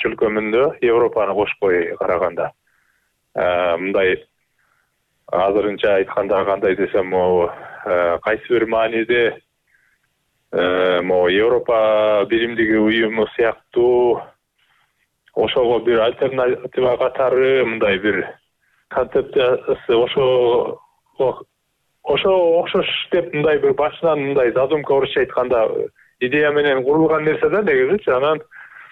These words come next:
бүгүнкү күнгө чейин мындай, э, өздөрүнүн бир структурасы бар, мүчөлөрдү кабыл алуу мындай жоболору, и так эле иштелип чыккан бир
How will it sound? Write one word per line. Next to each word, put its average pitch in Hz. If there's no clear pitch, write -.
бүгүнкү 175
күнгө 190
чейин 196
мындай, 180
э, 151
өздөрүнүн 170
бир 156
структурасы 160
бар, 151
мүчөлөрдү 151
кабыл 143
алуу 139
мындай 123
жоболору, 143
и 143
так 147
эле 151
иштелип 151
чыккан 160
бир 147